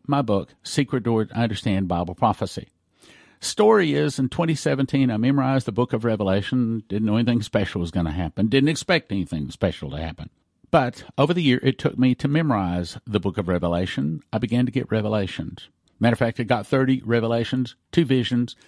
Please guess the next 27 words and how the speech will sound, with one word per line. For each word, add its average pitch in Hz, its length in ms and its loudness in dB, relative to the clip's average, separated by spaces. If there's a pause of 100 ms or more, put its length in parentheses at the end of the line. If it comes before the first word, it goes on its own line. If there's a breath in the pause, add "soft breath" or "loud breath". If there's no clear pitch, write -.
(140 soft breath)
and 117 140 -2
an 117 120 2
audible 107 320 2
voice. - 480 -8 (520 soft breath)
And 117 320 -2
one 135 200 6
of 180 100 2
the 165 80 2
visions, 104 500 -2 (160)
in 107 280 0
the 95 80 0
blink 135 440 -4
of 123 100 -4
an 117 120 0
eye, 90 300 -6 (540 soft breath)
showed 160 500 2
me 92 440 -2
that 113 180 -2
there 117 120 0
is 120 180 -4
a 117 80 -4
secret - 480 -10
door, 113 280 -2 (440)
the 104 120 2
word 127 340 0 (100)
first - 400 -4
fruits, - 420 -8